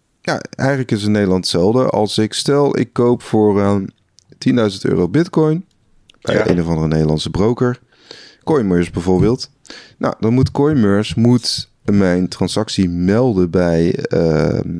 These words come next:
Speaker 1: weet het, de financiële, eh, inlichtingendienst.
Speaker 2: Ja, ik weet
Speaker 1: Eh,
Speaker 2: niet
Speaker 1: ik ben
Speaker 2: precies hoe dat
Speaker 1: even de naam
Speaker 2: werkt, maar ik kan
Speaker 1: kwijt.
Speaker 2: me zo voorstellen dat er een database, de Fiat of zo. Ik kan me voorstellen
Speaker 1: Nou,
Speaker 2: dat je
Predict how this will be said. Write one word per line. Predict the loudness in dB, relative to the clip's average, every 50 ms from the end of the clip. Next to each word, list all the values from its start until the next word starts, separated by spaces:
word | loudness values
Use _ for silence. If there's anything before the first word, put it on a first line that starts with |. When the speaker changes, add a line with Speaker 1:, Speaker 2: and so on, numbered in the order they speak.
| -10 -12 -14 -16 _ _ _ _ -20 -20 -10
Speaker 1:
weet | -4 -2 -2 0
het, | 0 -2 -2
de | -2 -6
financiële, | -4 -4 -4 -4 -2 -2 0 0 0 2 2 2 2 2 2 0 0 -2 -2 -2 -4 -6 -8 _ _ _ _ _ _
eh, | -6 -4 -2 -2 -2 -2 -2 -2 -2 -2 -4 -4 -6 -8 _
inlichtingendienst. | -4 -2 -2 -2 -2 -4 -6 -8 -6 -4 -2 -2 -2 -4 -6 -10 -12 -14 -18 _ _ _ _ _ -20 -20 -20 _ _ _ -8
Speaker 2:
Ja, | -6 -4
ik | -2
weet | 2 2
Speaker 1:
Eh, | 2
Speaker 2:
niet | 2 2
Speaker 1:
ik | 2
ben | 0 0
Speaker 2:
precies |
hoe | 2 2
dat | 0 0
Speaker 1:
even | 2
de | 2 2
naam | 2
Speaker 2:
werkt, | 2 0 0
maar | 0 0
ik | 0
kan | 0 0
Speaker 1:
kwijt. | -2 -2 -4
Speaker 2:
me | -4
zo | -2 -2
voorstellen | -2 -2 0 -2 -2 -2 -2 -2
dat | -4 -4 -6
er | -6
een | -6 -4
database, | -2 -2 -2 -2 -2 -4 -2 -2 -2 -2 -4 -4
de | -8 -6
Fiat | -4 -2 -2 -2 -4 -6 -10
of | -12
zo. | -8 -8 -10 -10 -10 -18 -20 -20 -20 -20 -20 -20 -20 -20 _ _
Ik | -14 -8
kan | -6 -4 -4
me | -4
voorstellen | -2 -2 0 0 0 -2 -2 -2 -2 0 2 2
Speaker 1:
Nou, | 2 4 4 2 2 2
Speaker 2:
dat | 2
je | 2